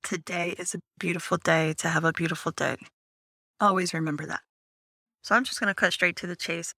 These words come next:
It's my first podcast. I'm a little nervous, but hey, this is what we're gonna do. <laughs> We're gonna live in the present because nothing's promised for tomorrow and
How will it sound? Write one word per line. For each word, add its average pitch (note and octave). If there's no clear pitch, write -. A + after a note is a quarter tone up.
It's -
my D#3
first -
podcast. E3
I'm D#3+
a D#3+
little D#3+
nervous, F#3
but D#3+
hey, D#3+
this F3
is F3+
what D#3+
we're E3
gonna D#3
do. -
<laughs> -
We're G#3
gonna F#3+
live F3+
in E3+
the D#3
present D3+
because F3+
nothing's F#3+
promised G3+
for F3+
tomorrow B3
and F3+